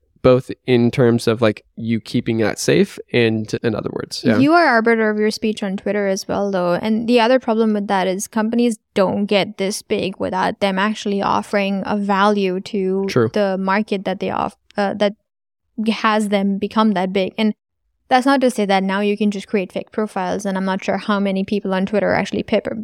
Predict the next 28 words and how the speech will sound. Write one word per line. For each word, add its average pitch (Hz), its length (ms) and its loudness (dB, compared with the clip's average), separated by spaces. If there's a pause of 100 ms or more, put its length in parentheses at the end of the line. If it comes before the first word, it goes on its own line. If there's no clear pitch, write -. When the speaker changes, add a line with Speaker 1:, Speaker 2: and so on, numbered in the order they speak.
Speaker 2:
uh, 214 120 -2 (360)
are 214 160 2
actually 208 420 -2
people 220 360 0
and 180 140 -2
how 208 100 0
many 180 160 -4
of 190 80 -4
them 185 160 -2
are 185 80 -2
bots 190 380 2
or 190 80 -6
how 202 80 -4
many 190 160 -4
of 185 60 -6
them 185 160 -2
are 190 80 -4
fake 214 200 -4
profiles 208 460 0
created 190 360 -2
by 190 100 0
other 240 240 2
people 190 420 -2
to 190 300 -2
introduce, 202 800 -2
uh, - 420 -6
propaganda 202 720 0
into, 214 420 0